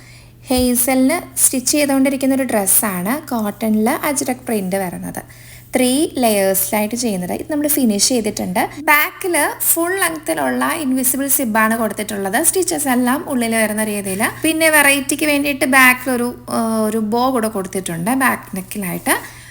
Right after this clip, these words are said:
ആ, ഫ്രണ്ട് നെക്കില് നമ്മളൊരു ലേസാണ് അറ്റാച്ച് ചെയ്തിട്ടുള്ളത്. ഇനി നമുക്ക് കുറച്ച് കൃഷി കാണാം അല്ലേ?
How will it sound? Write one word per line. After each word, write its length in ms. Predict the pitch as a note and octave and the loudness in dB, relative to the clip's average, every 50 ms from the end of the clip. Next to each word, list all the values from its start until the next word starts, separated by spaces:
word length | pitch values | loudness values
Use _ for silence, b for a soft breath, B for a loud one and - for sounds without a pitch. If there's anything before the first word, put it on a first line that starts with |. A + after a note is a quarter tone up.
| B B - C#4+ | B B -4 -2
ആ, 180 | C4+ C4 C4 | 0 2 2
ഫ്രണ്ട് 440 | B3+ - D#4 C#4+ D4 D4+ E4+ F4 F4 | 2 4 4 2 2 2 0 0 0
നെക്കില് 540 | D#4+ C#4 - - - B3+ B3 C4+ D#4 E4+ D#4+ | 0 0 -2 -2 0 2 2 2 2 2 0
നമ്മളൊരു 340 | C#4+ B3 A#3 A3 A3 A3 A3 | 0 0 0 0 0 0 0
ലേസാണ് 800 | A3+ A3+ A3 A3+ B3+ C#4+ C#4+ - B3+ F#3+ F3+ F#3+ C4+ F#4 - F4 | 0 0 2 0 2 2 2 0 0 0 -2 -2 -2 -2 -2 -4
അറ്റാച്ച് 320 | D#4+ - A3 F3+ E3+ - | -4 -4 -4 -4 -4 -4
ചെയ്തിട്ടുള്ളത്. 640 | F3+ F3 - - - - F3+ E3+ D#3+ - - - - - - - _ b b b b b b b _ | -6 -6 -8 -10 -10 -10 -12 -10 -12 -14 -14 -16 -20 -20 -20 -20 _ b b b b b b b _
ഇനി 120 | F4 F4 F#4+ | -4 -2 -2
നമുക്ക് 240 | G#4 G4+ F#4 F#4 | 0 0 2 2
കുറച്ച് 260 | F#4 F4 E4 E4 - F4 | 2 2 2 2 2 0
കൃഷി 380 | F4 E4+ C#4+ A#3+ - - B3+ | 0 0 0 0 2 2 2
കാണാം 300 | B3 B3 A#3 G#3+ G3 F#3 | 2 2 2 2 2 0
അല്ലേ? 320 | F#3 G3+ G#3+ G3+ F#3 - | 0 2 0 0 0 -4